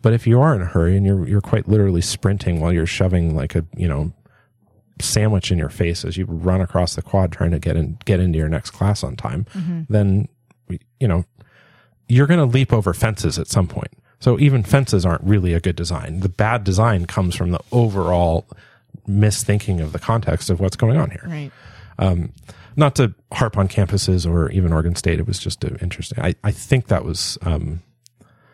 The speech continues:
Speaker 1: I, I think other campuses and other things have done this as well. But,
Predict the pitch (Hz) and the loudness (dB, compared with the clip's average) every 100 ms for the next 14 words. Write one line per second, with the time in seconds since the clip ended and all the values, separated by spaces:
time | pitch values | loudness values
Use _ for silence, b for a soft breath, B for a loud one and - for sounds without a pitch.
0 | b - 98 - 113 135 - 95 - 78 | b -6 -4 0 2 2 2 0 0 -6
1 | - 85 - - - 73 62 67 - - | -6 -8 -10 -10 -10 -8 -8 -10 -10 -10
2 | - - 120 - - - - - - | -10 -10 -12 -12 -16 -14 -14 -10 -12